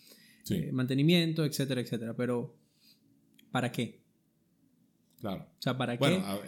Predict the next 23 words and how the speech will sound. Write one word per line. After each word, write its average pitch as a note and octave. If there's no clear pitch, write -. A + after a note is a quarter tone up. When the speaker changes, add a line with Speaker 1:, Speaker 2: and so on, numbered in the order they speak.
Speaker 1:
eh, -
Speaker 2:
¿Para C#3+
qué D3
se E3+
mantenían? D#3+
¿Para C#3+
qué C#3
mantenían C#3+
la C3+
base? D3
¿Para B2+
qué? C#3
Speaker 1:
ta-, A2
tal G#2+
vez, B2
bueno, B2+
esa G#2
era B2+
una, C3+
esa B2+
era B2
parte B2+
del, F#2